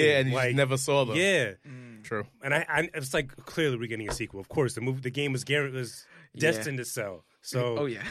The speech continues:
Speaker 3: <laughs>
Speaker 2: like, um, I just didn't want you to tell me, like, in the game, like, "Yeah, we're doing a sequel. Here's Thor," you know what I mean? Like,
Speaker 3: Yeah.
Speaker 2: give me a g-, a good ending. Um,
Speaker 1: Which is weird. The, the moment I asked the fellas, like, I've,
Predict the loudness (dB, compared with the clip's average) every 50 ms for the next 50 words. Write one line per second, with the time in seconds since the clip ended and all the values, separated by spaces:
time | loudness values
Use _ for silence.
0 | -8 -4 -4 -4 0 0 2 4 4 4 4 4 0 0 0 2 4 4 2 2
1 | 0 -4 -4 2 2 2 4 4 4 4 6 6 4 4 2 0 -4 -6 -6 -2
2 | 2 4 4 4 4 4 2 2 2 0 0 0 0 0 -2 0 0 2 2 2
3 | 2 0 -4 -6 -4 0 0 0 0 -2 -6 -6 -4 -2 -2 0 -2 -4 -4 -4
4 | -6 -6 -4 -4 -2 0 2 2 2 2 0 -6 -4 2 4 4 6 6 4 4
5 | 6 4 6 6 6 6 6 6 4 4 2 2 2 2 0 0 0 0 0 0
6 | 0 -2 -4 -8 -10 -8 -8 -8 -8 -8 -8 -12 -10 -4 -4 0 2 2 2 2
7 | 0 -4 -4 -4 -4 0 0 0 0 2 -2 -2 -2 -4 -6 -6 -8 -12 _ -14
8 | -8 -8 -6 -6 -6 -8 -10 -10 -8 -6 -4 -2 2 4 4 4 4 0 -2 -4
9 | -2 0 2 4 6 6 6 4 4 2 2 -2 -4 -2 0 0 0 0 0 -8
10 | -2 0 2 2 2 0 -4 -2 -2 -4 -2 0 2 2 2 2